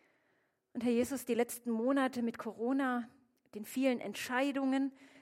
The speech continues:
denen wir uns unterordnen mussten, die haben uns herausgefordert.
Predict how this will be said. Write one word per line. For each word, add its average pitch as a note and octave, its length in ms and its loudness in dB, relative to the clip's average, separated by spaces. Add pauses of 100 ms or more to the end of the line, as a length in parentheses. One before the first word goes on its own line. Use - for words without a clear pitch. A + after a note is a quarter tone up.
denen A3 180 0
wir G#3+ 100 -2
uns G#3+ 180 -6
unterordnen B3+ 680 -2
mussten, B3 460 -4 (420)
die G#3 60 -6
haben A3 80 2
uns A3+ 140 2
herausgefordert. - 920 -4